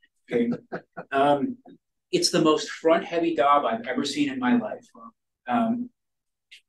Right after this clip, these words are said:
<clears throat> with no eyepiece in it, if you just let go, the thing will dive down pretty fast, which means you have to put a weight on the back, which they don't include.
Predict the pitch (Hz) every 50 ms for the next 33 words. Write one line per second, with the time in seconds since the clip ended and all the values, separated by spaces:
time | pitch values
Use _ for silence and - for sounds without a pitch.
0 | _ _ - - - - - - _ _ _ 143 143 139 147 147 151 180 175 170
1 | 175 180 180 180 170 147 - - 139 123 120 120 120 113 110 135 151 156 180 170
2 | - - 156 151 151 151 139 127 131 131 131 147 147 147 135 127 127 127 123 127
3 | 123 127 123 120 117 117 120 113 - - - 110 - - - - - - - 139
4 | 135 - - 165 165 151 147 - - - 147 143 143 156 185 190 190 196 - -
5 | 190 - 170 160 160 - 120 120 - 147 147 143 - 120 123 120 - 151 143 131
6 | 120 123 - - - - _ 147 160 180 170 - 151 156 160 170 170 - 131 123
7 | 123 - 185 190 185 151 131 117 - -